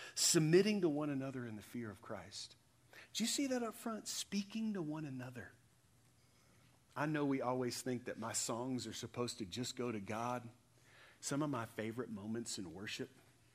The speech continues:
are when I sit right here and I shut my mouth and you sing. And you're singing to me. Not like you're telling me those words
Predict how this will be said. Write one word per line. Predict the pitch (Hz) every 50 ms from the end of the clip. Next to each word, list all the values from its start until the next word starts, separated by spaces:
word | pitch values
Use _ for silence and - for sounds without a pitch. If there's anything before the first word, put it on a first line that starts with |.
| - - - - - -
are | 104
when | 101 107 98
I | 104 117
sit | 117 - - 127 -
right | - 101 107 117 117
here | 117 110 123 120 120 117
and | 104 95
I | 85 80
shut | - - - 127 120 -
my | 123 110 104
mouth | 101 104 101 104 104 110 110 - - -
and | 104 98 95
you | 87 110 110
sing. | 107 - - - 104 98 92 90 87 - - - - - - - - - - - - - - - - - - - _ _ _ - - - - - - - -
And | - 92
you're | 95 98
singing | - - - 107 107 101 87
to | - -
me. | - - - - - - - - - _ - - - - - - - _ _ _ _ _ - - - - - - _ _ - - - - - - - - - - -
Not | 170 123
like | 90 - 107 -
you're | - 101
telling | - - 113 113 107 101
me | 95 101
those | 85 87 85 82 -
words | 82 98 113 127 139 147 147 - - -